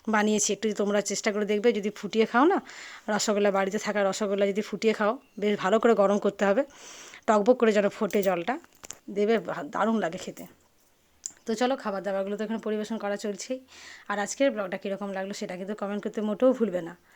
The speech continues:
আর যদি একটু ভালো লেগে থাকে অবশ্যই একটু সাবস্ক্রাইব করে দেবে।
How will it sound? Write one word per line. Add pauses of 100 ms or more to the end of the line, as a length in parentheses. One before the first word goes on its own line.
(360)
আর
যদি
একটু
ভালো
লেগে
থাকে
অবশ্যই
একটু
সাবস্ক্রাইব
করে
দেবে।